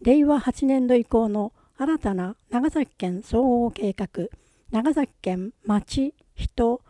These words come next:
仕事、創生総合戦略策定につなげるためのアンケート調査を実施します。調査結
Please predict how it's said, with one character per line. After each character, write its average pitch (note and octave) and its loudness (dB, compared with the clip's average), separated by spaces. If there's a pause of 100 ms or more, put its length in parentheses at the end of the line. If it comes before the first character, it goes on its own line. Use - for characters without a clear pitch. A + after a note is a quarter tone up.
(120)
仕 - -4
事、 B3 0 (220)
創 D4+ 2
生 D#4+ 2
総 D4+ 0
合 C4+ 4
戦 C#4+ 2
略 D#4 0
策 - -8
定 F3 -2
に F#3 -2
つ - -6
な B3+ 2
げ A#3 -2
る A#3 0
た A3+ -2
め G3 -2
の F#3+ -6 (300)
ア B3 0
ン D#4 2
ケ D#4 2
ー D4+ 2
ト D4+ 2
調 D4+ 2
査 F3+ -2
を G#3+ 0
実 - 0
施 - 0
し F#3+ -4
ま E3+ 0
す。 - -20 (1120)
調 C4+ 4
査 C#4 -2
結 - -4